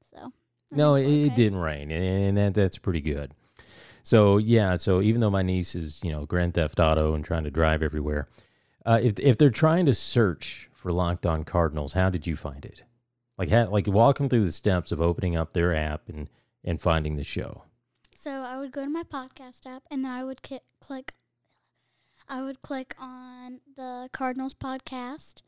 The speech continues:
Speaker 1: and I would go, obviously, the first thing you have to do is you have to subscribe, and then you have to leave a review, and then <laughs> you need to listen to the podcast.
Speaker 2: Because it's really good, isn't it?
Speaker 1: Yeah.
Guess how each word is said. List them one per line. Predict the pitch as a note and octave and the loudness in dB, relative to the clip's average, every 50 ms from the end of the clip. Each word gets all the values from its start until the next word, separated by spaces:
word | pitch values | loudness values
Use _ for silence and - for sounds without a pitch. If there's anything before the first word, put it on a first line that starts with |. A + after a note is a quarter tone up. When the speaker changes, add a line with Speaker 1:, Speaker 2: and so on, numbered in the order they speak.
| _ _ _ _ _ _ _ | _ _ _ _ _ _ _
Speaker 1:
and | - C4+ B3+ B3+ B3+ B3 | -12 -12 -10 -10 -10 -10
I | B3 B3 | -12 -12
would | B3+ B3+ B3+ | -12 -12 -12
go, | - C4+ B3+ B3+ B3+ B3+ B3+ - _ _ _ _ - | -12 -12 -12 -10 -10 -12 -14 -16 _ _ _ _ -14
obviously, | C#4 B3+ B3+ B3 B3 - - C4 B3 | -12 -12 -10 -10 -12 -12 -12 -12 -12
the | B3 | -10
first | - - C4 B3 | -8 -8 -8 -6
thing | - C4+ C4 B3+ | -4 -4 -2 -2
you | B3 | -4
have | A#3+ A#3+ - | -6 -8 -10
to | |
do | - B3 | -12 -10
is | A3+ - A#3+ - | -10 -10 -8 -8
you | C4 B3 | -6 -6
have | A#3 A#3 _ | -6 -8 _
to | - B3+ | -16 -18
subscribe, | - - - - - - C4+ A#3+ F3+ G#2 E2 - C4+ C#4 _ | -18 -18 -18 -18 -14 -12 -10 -10 -10 -10 -12 -14 -18 -18 _
and | - C4 B3+ | -10 -8 -8
then | B3+ B3+ | -6 -6
you | A#3+ | -8
have | A#3 A#3+ - | -10 -12 -14
to | - | -12
leave | B3+ B3 B3 A#3 | -12 -10 -10 -10
a | A3+ | -12
review, | A#3 A#3 A#3+ B3 B3 - - - - - - _ _ - | -12 -14 -14 -14 -16 -18 -18 -20 -20 -20 -20 _ _ -12
and | C4 B3+ B3+ B3 A#3+ E4+ A#4+ C#5 C5+ | -8 -8 -6 -8 -8 -8 -8 -8 -6
then | F#4+ C4 G#3+ A3 A#3+ | -6 -8 -8 -10 -12
<laughs> | |
you | B3+ B3 D4 | -10 -8 -6
need | D4+ C4 A#3+ | -6 -6 -8
to | A#3 | -10
listen | A3+ A#3 A#3+ - C4 B3 | -14 -16 -12 -10 -8 -8
to | A3+ | -8
the | A3 | -10
podcast. | A3 - - A#3+ A#3 A3+ - - - - C#4 - - - - - - - - - - _ - | -12 -14 -14 -14 -14 -16 -16 -18 -16 -16 -14 -16 -16 -18 -16 -14 -14 -14 -14 -16 -18 _ -2
Speaker 2:
Because | A#2 G2+ G2+ G2 E2 | 2 4 4 4 4
it's | E2+ D#2 - | 2 -2 -2
really | F2 E2+ D2+ D#2 | -2 0 0 0
good, | D2+ E2 D#2 D2 | 0 0 0 0
isn't | D2+ D2+ - - - | -2 -4 -6 -10 -14
it? | - - - | -16 -18 -20
Speaker 1:
Yeah. | - | -20